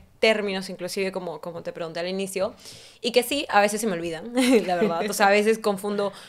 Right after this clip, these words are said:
eh, palabras o formas de, de decirlo, inclusive con los grados, ¿no? Del autismo, que entiendo ahora que no es tanto así, sino que, bueno, hay, hay cambios que son positivos y van a seguir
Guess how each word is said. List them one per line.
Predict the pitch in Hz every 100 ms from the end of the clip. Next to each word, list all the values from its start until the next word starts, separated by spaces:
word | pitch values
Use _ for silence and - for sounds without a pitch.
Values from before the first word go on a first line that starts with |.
| - - -
eh, | 190 185 180 175 - -
palabras | 185 185 202 214 196 208
o | 185
formas | 180 190 196 202
de, | 165
de | 156 165
decirlo, | 165 214 208 190 180 190 - - - - _ _ _ _ 139
inclusive | 208 202 196 226
con | 220
los | 180
grados, | 180 185 170 160
¿no? | 170
Del | 175 175
autismo, | 160 190 196 190
que | 175 160 - - 107 -
entiendo | 180 180 214 220
ahora | 214
que | 196
no | 185
es | 185 -
tanto | 220 226 220
así, | 220 214
sino | 214 180 185
que, | 180
bueno, | 165 156
hay, | 147 - - _ _ _ _ _
hay | 185 190 190 180 185
cambios | 247 240 226 226 - -
que | -
son | 196 208
positivos | 226 214 196 190
y | 180
van | 160 196
a |
seguir | 226 202 196